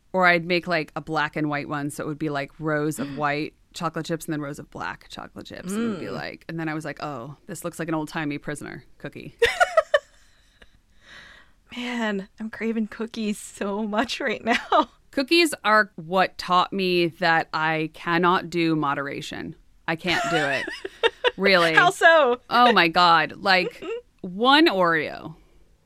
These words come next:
Speaker 1: No interest.
Speaker 2: No.
Speaker 1: No interest in one. One Oreo can go to hell, honestly. I do not want
Speaker 2: <laughs>
Speaker 1: one Oreo.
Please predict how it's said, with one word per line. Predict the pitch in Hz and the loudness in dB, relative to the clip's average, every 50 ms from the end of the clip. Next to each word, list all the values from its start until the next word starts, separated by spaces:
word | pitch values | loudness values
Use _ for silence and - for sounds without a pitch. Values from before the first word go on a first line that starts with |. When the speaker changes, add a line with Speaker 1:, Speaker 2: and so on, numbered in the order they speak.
| _ _ - _ - | _ _ -12 _ 2
Speaker 1:
No | 196 208 185 175 165 | 6 6 8 6 6
interest. | 151 143 - - - - - - - - _ _ _ _ _ _ _ - | 2 -2 -8 -12 -16 -16 -16 -18 -20 -20 _ _ _ _ _ _ _ -12
Speaker 2:
No. | - - - 190 - _ _ - | -12 -10 -10 -12 -16 _ _ -2
Speaker 1:
No | 190 202 208 196 180 170 | 0 2 4 4 4 4
interest | 170 165 185 175 - - | 2 0 -2 -4 -4 -2
in | 170 170 | -2 -2
one. | 165 165 160 | -2 -2 -2
One | - - 170 185 208 220 240 254 | -4 -4 -2 0 4 4 4 4
Oreo | 254 - 180 165 165 156 143 127 120 - | 2 0 0 0 0 0 -2 -4 -6 -6
can | - 165 160 | -6 -4 -2
go | 160 156 143 | -2 -2 -2
to | 139 | -2
hell, | 147 147 - - - - - | -4 -4 -6 -8 -8 -8 -6
honestly. | - 151 143 143 143 - - 95 110 - - - | -4 -4 -4 -4 -8 -8 -8 -10 -10 -8 -6 -6
I | 170 | -4
do | 165 180 185 | 0 2 2
not | 185 180 185 | 4 4 6
want | 180 165 - - | 6 4 4 2
Speaker 2:
<laughs> | 165 | 2
Speaker 1:
one | 165 165 165 160 156 156 156 - - | 2 4 4 4 4 2 0 -2 -4
Oreo. | 160 156 147 139 117 98 - | -4 -2 -2 -2 -2 -4 -4